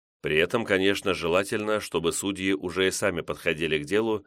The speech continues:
с тем душевным настроением, на которое рассчитывает оратор. Потому что, как говорится,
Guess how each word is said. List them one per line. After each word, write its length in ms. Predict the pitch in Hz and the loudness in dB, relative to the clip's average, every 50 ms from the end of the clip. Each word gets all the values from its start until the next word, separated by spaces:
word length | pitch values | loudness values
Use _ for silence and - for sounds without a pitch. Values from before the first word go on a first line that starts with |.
| _ _ - | _ _ -16
с 100 | - - | -6 0
тем 220 | - 104 104 95 | 2 2 2 4
душевным 480 | 98 92 - - 92 87 85 82 80 78 | 2 0 2 2 0 0 0 0 -2 -2
настроением, 840 | 78 76 - 78 78 80 85 90 87 90 90 87 87 82 76 _ _ _ - | -4 -4 -2 0 2 2 4 2 2 2 2 0 0 0 -4 _ _ _ -4
на 160 | - 98 92 | 0 0 2
которое 360 | - 95 80 - 85 82 82 | 2 0 0 2 2 2 4
рассчитывает 640 | 80 87 85 - - 85 78 73 76 76 76 73 - - | 4 4 2 2 0 -2 -4 -4 -4 -4 -4 -4 -4 -4
оратор. 520 | - 90 87 82 73 - - 69 - - _ _ _ _ _ _ _ _ _ _ _ _ _ - | -2 0 2 0 0 0 -4 -8 -8 -10 _ _ _ _ _ _ _ _ _ _ _ _ _ -4
Потому 340 | - 78 85 90 98 117 110 | -2 0 2 2 2 2 0
что, 160 | - - 98 | 0 -2 -2
как 180 | - 107 98 | 0 0 0
говорится, 640 | 87 98 95 98 101 104 98 - - 104 98 90 - | 2 2 4 4 4 4 2 0 2 4 2 2 2